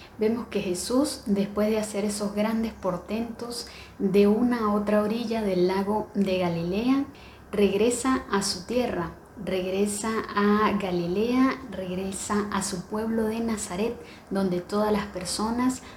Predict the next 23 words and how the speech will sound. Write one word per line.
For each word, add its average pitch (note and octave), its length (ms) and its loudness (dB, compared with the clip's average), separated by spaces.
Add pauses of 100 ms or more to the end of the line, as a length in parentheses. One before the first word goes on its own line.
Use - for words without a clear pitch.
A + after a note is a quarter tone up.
(120)
lo F#3+ 180 2
conocen, A3 720 -2
donde F#3 240 2
están F#3 300 -4
sus G3+ 120 -8
familiares, G3 840 -2 (260)
donde F#3+ 300 0
están G#3+ 480 0
sus G3+ 180 -2
parientes, A#3 800 -2 (260)
todos A#3+ 320 0
aquellos G3+ 460 -2
que G3 160 -2
lo F3+ 160 -2
conocían A3+ 800 0 (380)
antes A#3+ 600 -2 (240)
de A3+ 380 0
que G3+ 260 0
él B3 160 -2
empezara F#3+ 680 -2
su G3+ 160 -2
ministerio F#3 720 -2 (160)
público. E3+ 580 0